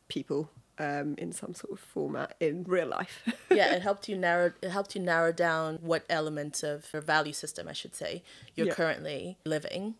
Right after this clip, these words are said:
Speaker 2: in that moment, 'cause you know that a big part of your value system is your relationships and being around other people. So it brought, just brought that to light, it sounds like.
Speaker 1: Yeah, that's a good point, actually. I hadn't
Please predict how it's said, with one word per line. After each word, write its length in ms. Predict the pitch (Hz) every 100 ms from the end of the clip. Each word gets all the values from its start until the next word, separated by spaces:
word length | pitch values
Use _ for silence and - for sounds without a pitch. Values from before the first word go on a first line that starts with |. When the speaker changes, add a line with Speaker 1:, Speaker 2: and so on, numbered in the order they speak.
| -
Speaker 2:
in 100 | 165
that 160 | 156 147
moment, 300 | 147 135 -
'cause 140 | 156
you 60 | 160
know 200 | 151 147
that 140 | 143 143
a 40 |
big 180 | 151 147
part 140 | - 147
of 60 |
your 80 | 151
value 280 | 165 175 160
system 360 | - 147 - 147
is 100 | 156
your 80 | 156
relationships 680 | 202 214 175 147 - - -
and 240 | 156 151 -
being 280 | 151 147 143
around 340 | 147 143 143
other 140 | 147 147
people. 500 | - 190 - - 208 _ _
So 300 | - 156 143
it 100 | 143 -
brought, 220 | - 147 - _
just 200 | 147 -
brought 180 | 151 -
that 140 | -
to 100 | -
light, 260 | 151 185 -
it 100 | 147
sounds 260 | 139 131 -
like. 300 | - - - _ _ _ _ _ _
Speaker 1:
Yeah, 260 | 285 277 -
that's 140 | - -
a 40 |
good 120 | 185 -
point, 260 | 202 190
actually. 280 | 165 - 180
I 60 | 175
hadn't 260 | 165 165